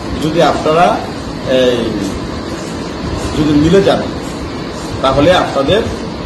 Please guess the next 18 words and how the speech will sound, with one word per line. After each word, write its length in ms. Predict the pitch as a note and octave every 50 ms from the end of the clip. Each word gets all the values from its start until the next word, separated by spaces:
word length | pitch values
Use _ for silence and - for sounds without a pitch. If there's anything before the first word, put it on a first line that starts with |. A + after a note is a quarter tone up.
| - - -
তালাকটি 580 | B2+ B2 A#2+ B2 B2+ B2 - - - C#3 C#3+
আর 180 | C3 C3 D#3 F#3 - - - - - - - - - -
কার্যকর 380 | B2+ C3 B2 B2 B2 B2 A#2+ A#2 A#2
হবে 160 | A#2 G#2 G2+
না। 120 | G2 G2 - - - - - - - - - - - - - - - - - - A2+
আর 100 | A#2+ A#2 - - -
তিন 140 | F#3+ G#3+ G#3+
মাস 280 | A3 A3+ A#3 A#3 A3+ - -
পরে 160 | G#3 G3+ A3 B3+ C4+ - - - - - - -
আপনার 240 | B2 - - C#3 - -
তালাকটি 340 | B2+ A#2 A#2 A#2 A#2 - B2 -
কার্যকর 460 | A2 G#2 - - A2+ - D#3 - - - - - - - - -
হয়ে 140 | - C3 A#2+
যাবে। 240 | A2+ A2 G2+ G2 F#2 F2 F2 - -
অর্থাৎ 360 | B2 B2 - - F#3 G3+ G3 G3 - - - - - - - - - - - - -
তালাক 260 | C3+ C3+ D3 D#3+ - - -
কার্যকর 400 | C3+ C3 B2+ C#3 C#3 - D3 D3+
হওয়ার 260 | C#3+ C3 C3 C3 B2+